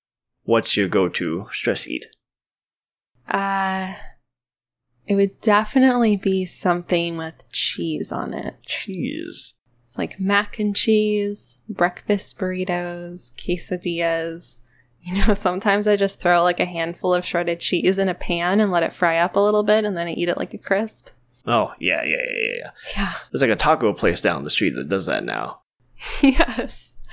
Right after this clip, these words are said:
Speaker 2: Like,
Speaker 1: It's
Speaker 2: you get
Speaker 1: pretty
Speaker 2: a
Speaker 1: incredible.
Speaker 2: side of, like, cheese crisps.
Speaker 1: Yep. No, like, you can, you, no, you get the taco, and then they put it in a layer of cheese crisp.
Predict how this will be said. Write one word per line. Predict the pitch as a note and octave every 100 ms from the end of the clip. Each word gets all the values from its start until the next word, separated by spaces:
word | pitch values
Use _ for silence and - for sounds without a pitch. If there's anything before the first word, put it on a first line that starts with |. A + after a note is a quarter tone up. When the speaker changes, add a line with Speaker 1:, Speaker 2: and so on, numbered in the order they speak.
| - -
Speaker 2:
Like, | C4+
Speaker 1:
It's | C#4
Speaker 2:
you |
get | A#3+
Speaker 1:
pretty | A3+
Speaker 2:
a | G3+
Speaker 1:
incredible. | - G#3+
Speaker 2:
side | G3 F3 F3+ F3
of, | E3+
like, | F3 F3 -
cheese | - F3+ F#3+
crisps. | - G#3+ A3 - - - _ -
Speaker 1:
Yep. | B2 - _ _ -
No, | D#3 C#3+
like, | C#3
you | C#3+
can, | C#3+ B2+ A2+
you, | C3
no, | C#3 C3+
you | A2+
get | E3+ F3
the | A2
taco, | - D#3 - G2 F#2 - _ -
and | C3+ B2+
then | C3 B2
they | A#2
put | - - G3 E3
it | A2 _ _ _ _ _ _
in | A#2+
a | G#2+ G2
layer | G#2 C#3 F2+ C#2+
of | - E2+
cheese | - D3 C3+
crisp. | - - -